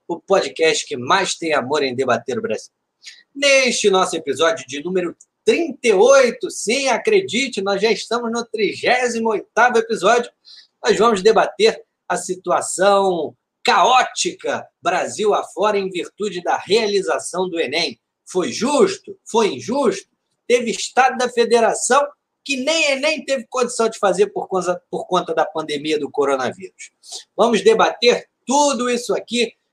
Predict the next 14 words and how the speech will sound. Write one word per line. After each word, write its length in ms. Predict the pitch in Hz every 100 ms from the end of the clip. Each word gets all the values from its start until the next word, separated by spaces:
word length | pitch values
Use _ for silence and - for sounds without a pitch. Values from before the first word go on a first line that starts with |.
| _
com 200 | 208 208
o 40 |
nosso 400 | 180 208 202 190
quarteto 580 | 190 165 - - 214 180
de 140 | 139 165
ouro, 220 | 202 185
que 40 |
você 280 | 165 156 180
já 120 | 160
está 360 | 143 - 185 - _
cansado 1160 | 240 214 131 - - - 208 196 170 175 156 - _ _ _ -
e 140 | 202
cansada 1040 | 196 208 135 - - 185 196 170 165 147 - _ _
de 840 | - 185 185 180 175 165 147 127